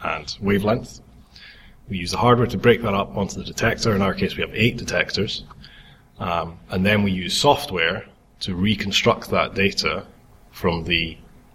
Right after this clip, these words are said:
the image we get out of the detector. We take various calibration data that lets us work out, well, exactly where did,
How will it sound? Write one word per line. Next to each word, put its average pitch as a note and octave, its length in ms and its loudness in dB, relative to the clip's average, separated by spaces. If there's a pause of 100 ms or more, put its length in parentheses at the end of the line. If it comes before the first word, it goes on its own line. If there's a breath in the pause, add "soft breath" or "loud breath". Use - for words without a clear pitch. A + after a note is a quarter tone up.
(160)
the F2 180 0
image G#2 220 4
we F#2 80 -6
get F#2+ 160 2
out F2+ 140 2
of E2+ 120 -12
the - 60 -14
detector. F2+ 640 -2 (180)
We F2 80 -10
take - 240 -2 (360)
various F2+ 360 4
calibration F2+ 640 4
data F2 220 0
that D#2 80 -4
lets - 280 0
us D#2+ 100 -10
work F2+ 320 0
out, E2 220 0
well, D#2+ 380 -4
exactly F2+ 480 -2
where F#2 240 2
did, E2+ 240 -6